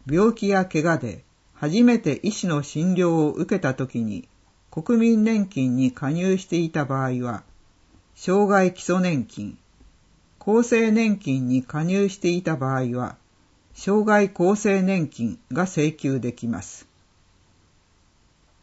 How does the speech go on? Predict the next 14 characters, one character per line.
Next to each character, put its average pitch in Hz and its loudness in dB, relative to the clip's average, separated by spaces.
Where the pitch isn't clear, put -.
九、 160 0
障 226 0
害 226 2
者 220 -2
手 214 0
帳 185 0
を 131 0
持 151 -2
っ 190 -4
て - -6
い 127 0
な 127 0
い 120 -4
と 117 -8